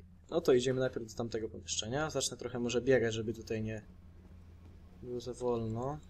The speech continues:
Cześć. Tu nic. Krzesiwo. Dobra.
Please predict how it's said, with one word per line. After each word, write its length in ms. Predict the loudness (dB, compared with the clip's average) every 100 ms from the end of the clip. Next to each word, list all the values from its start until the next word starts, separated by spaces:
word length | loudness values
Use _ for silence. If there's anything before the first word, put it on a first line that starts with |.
| -10 -4
Cześć. 680 | 2 4 4 2 0 -4 -12 -20 -18 -18 -18 -20 -20 -18 -16 -18 -18 -20 -18
Tu 120 | -10 2
nic. 500 | 2 4 0 -2 -8
Krzesiwo. 520 | -6 -4 -2 -2 -4 -12 -16 -16 -16 -18 -20 -20 -18 -18 -18 -18 -20 -18 -20 -18 -16 -2 4
Dobra. 680 | 4 4 -4 -10 -10 -10